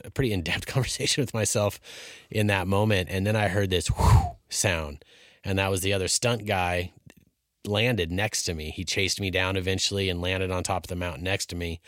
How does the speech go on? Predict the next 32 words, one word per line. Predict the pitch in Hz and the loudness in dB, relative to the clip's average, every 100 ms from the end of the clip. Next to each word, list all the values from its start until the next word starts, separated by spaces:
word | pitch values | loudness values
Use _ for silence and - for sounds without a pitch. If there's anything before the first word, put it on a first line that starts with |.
| - - - _ - | -20 -20 -20 _ 0
Thought | 123 110 | 2 2
he | 110 | 2
was | 98 | 0
just | - 98 | 0 -2
gonna | - 95 | -2 -2
do | 90 92 | 0 0
a | |
recovery | 90 85 - 104 92 90 | 0 -2 -2 0 0 -2
'cause | - 90 | -2 -2
everybody | 95 92 92 | -2 -2 -4
that | 87 | -4
saw | - 110 101 92 | -2 0 0 -2
it | - - | -6 -12
was | 90 | -6
sure | - - 90 87 | -4 -2 0 -2
that, | 82 78 _ _ _ _ _ | -4 -6 _ _ _ _ _
you | 92 | -2
know, | 85 | -2
it | 80 | 0
was | 82 85 | -2 -4
a | |
fatal | 82 95 90 85 | -2 0 0 2
accident. | 87 95 - 85 80 - _ - - - - - - | 0 0 -2 -2 -4 -8 _ -20 -20 -20 -20 -14 -2
But | 98 | 0
that | 98 85 | 0 0
sound | - 110 113 113 | 2 2 4 2
of | |
that | 101 92 80 | 4 2 2
whoosh | 101 123 - - - | 4 6 6 2 0
going | 98 98 90 | 0 2 2
by | 90 95 | 2 2
me, | 110 127 143 | 4 2 0